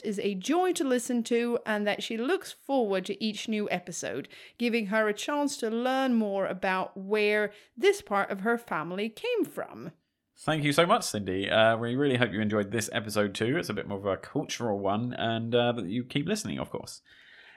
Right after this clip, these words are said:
Speaker 2: And then we got a message on Facebook from a part of the world that also called home for quite a while, and that's Colombia.
Speaker 1: Yes, that was very nice to share some experiences of living in Bogota.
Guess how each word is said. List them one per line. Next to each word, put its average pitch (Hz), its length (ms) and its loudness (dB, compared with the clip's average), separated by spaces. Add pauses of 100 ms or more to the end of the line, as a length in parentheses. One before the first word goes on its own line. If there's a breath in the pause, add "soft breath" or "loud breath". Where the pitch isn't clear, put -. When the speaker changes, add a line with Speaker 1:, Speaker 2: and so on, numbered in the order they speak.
(100)
Speaker 2:
And 135 80 0
then 147 200 4
we 147 80 2
got 135 160 4
a - 20 0
message 139 380 0
on 113 140 0
Facebook 175 420 -2
from 113 120 -4
a 110 60 -2
part 110 240 2
of - 60 -10
the 117 120 -2
world 110 220 2
that 107 200 2
also 156 360 0
called 104 380 -4
home 165 340 -2
for 90 300 -2
quite 160 340 2
a 92 60 -2
while, 90 440 0
and 110 140 -2
that's - 240 -4
Colombia. 147 760 -4 (180)
Speaker 1:
Yes, - 520 0
that 294 280 0
was 240 180 0
very 247 480 4
nice 185 380 -2
to 208 100 -6
share 240 540 2
some 214 260 -4
experiences 208 1080 -2
of 214 280 0
living 220 320 0
in 220 160 0
Bogota. 269 540 0